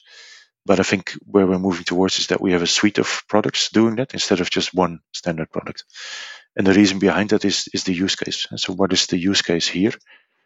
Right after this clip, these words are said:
that, uh, will dictate one or the other solution is the best, uh, for that?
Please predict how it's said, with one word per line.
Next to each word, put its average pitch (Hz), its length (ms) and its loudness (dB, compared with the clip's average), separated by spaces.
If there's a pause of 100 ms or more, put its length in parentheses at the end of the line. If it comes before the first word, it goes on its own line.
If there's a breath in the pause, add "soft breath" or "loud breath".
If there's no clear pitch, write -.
(280 soft breath)
that, 90 320 0
uh, 87 420 2
will 87 100 0
dictate 87 440 -2
one 87 200 -2
or 87 80 -2
the 85 100 -2
other 82 160 0
solution 85 460 -4
is 82 120 -8
the - 100 -10
best, - 400 -4
uh, 80 220 -8
for - 200 -10
that? - 180 -8